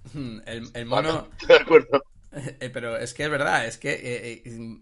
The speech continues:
Speaker 1: ¿qué opináis? ¿Tú crees que es de, tú crees que es por efectos? ¿Y tú, Edu?
Speaker 2: A ver, yo considero que el mono, en ciertos casos el mono será por efectos y en la gran mayoría será un mono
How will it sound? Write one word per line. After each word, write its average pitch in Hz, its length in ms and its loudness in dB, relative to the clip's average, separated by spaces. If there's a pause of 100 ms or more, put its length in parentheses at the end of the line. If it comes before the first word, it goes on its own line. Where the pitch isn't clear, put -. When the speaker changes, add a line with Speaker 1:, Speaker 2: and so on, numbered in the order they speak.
(120)
Speaker 1:
¿qué 139 80 -6
opináis? 139 380 -6
¿Tú 143 100 -8
crees - 180 -4
que 170 100 -4
es 143 60 -6
de, 117 220 -6
tú - 140 -12
crees 143 240 -8
que 143 80 -12
es 127 80 -12
por 110 160 -12
efectos? - 400 -14
¿Y 110 80 -12
tú, 165 260 -10
Edu? 135 260 -8 (1500)
Speaker 2:
A 90 60 4
ver, 127 180 10
yo 131 80 2
considero 151 280 4
que 165 40 8
el 151 80 6
mono, 160 420 2 (1000)
en 110 120 -8
ciertos 127 280 4
casos 143 280 6
el 113 100 2
mono 123 240 4
será 120 180 8
por 120 100 6
efectos 131 680 4
y 95 320 -2
en 87 420 2
la 80 160 -2
gran 98 160 -2
mayoría 110 380 2
será 95 400 2
un 104 180 -10
mono 104 920 0